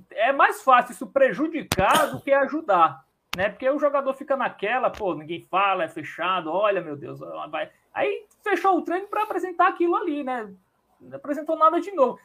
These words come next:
Se tivesse entrado com três zagueiros, eu, porra, fechou o treino porque tava treinando os três zagueiros lá, o esquema novo. Mas jogou com a escalação óbvia, que todo mundo sabia qual seria sem o Bruno Ré. E aí, enfim, teve aquela atuação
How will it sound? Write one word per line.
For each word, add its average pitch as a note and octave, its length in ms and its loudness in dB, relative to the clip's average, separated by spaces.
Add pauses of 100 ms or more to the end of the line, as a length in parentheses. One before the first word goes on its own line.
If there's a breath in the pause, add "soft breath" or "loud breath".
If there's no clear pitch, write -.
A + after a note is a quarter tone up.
Se E4 420 0
tivesse C4+ 380 4
entrado G#3+ 300 0
com G#3 140 -12
três G#3+ 260 -2
zagueiros, F#3 460 6
eu, C#4 100 4
porra, C3+ 500 0
fechou G3 320 -6
o - 40 -10
treino G3 340 -2
porque E4+ 160 -10
tava D#4+ 220 -2
treinando F4 440 -4
os F#4+ 100 -6
três E4+ 240 -4
zagueiros F3+ 420 0
lá, D3+ 180 0
o D#4+ 40 -4
esquema A3+ 400 -8
novo. B3 240 -4 (340)
Mas G4 160 2
jogou C#4+ 440 10
com - 180 4
a C4+ 220 8
escalação B3 480 0
óbvia, D#4+ 500 2
que - 80 -16
todo B3+ 180 -4
mundo A3 220 -10
sabia F#3 640 0 (400)
qual G3+ 180 2
seria F3 440 2
sem F#3 180 -6
o F3+ 60 -2
Bruno F3+ 280 -2
Ré. A3 300 4 (960)
E B4 120 -10
aí, A#4 680 -8
enfim, F4 300 -10
teve G#3+ 200 -6
aquela B3+ 220 0
atuação A#3+ 1160 -4